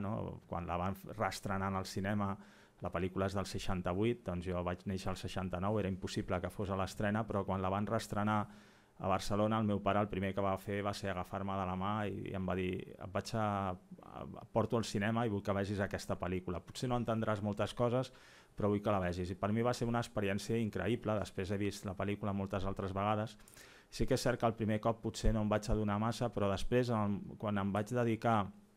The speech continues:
en aquest terreny, que és el terreny de l'evolució humana, eh, interpreto la pel·lícula des d'un punt de vista molt especial, i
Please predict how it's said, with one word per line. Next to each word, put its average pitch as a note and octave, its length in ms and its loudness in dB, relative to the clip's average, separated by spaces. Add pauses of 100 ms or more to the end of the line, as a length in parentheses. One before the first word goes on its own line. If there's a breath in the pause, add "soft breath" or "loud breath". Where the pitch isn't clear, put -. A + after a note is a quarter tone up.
(680)
en G#2 80 2
aquest G2+ 240 0
terreny, G#2 340 2
que G#2 140 0
és G2+ 80 0
el G#2 80 0
terreny G#2 320 2
de G2 80 2
l'evolució G2 500 0
humana, G#2+ 300 0 (720 loud breath)
eh, A2 160 4 (160)
interpreto A#2 480 4
la B2+ 100 2
pel·lícula A#2 380 2
des A2+ 160 4
d'un A2 100 2
punt A#2 160 0
de A2 80 4
vista A2 240 2
molt G#2 220 2
especial, G2 800 0
i G2 100 2